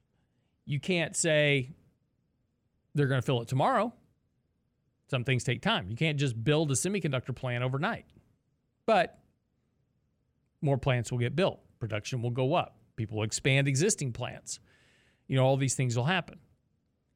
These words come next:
And so eventually we'll turn a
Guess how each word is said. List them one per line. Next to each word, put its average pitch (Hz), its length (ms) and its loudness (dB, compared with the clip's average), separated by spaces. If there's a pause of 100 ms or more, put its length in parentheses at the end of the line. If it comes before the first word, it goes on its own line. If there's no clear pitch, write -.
(1200)
And 143 180 2
so 131 380 2
eventually 139 720 0
we'll 131 180 0
turn 135 460 2
a 123 540 2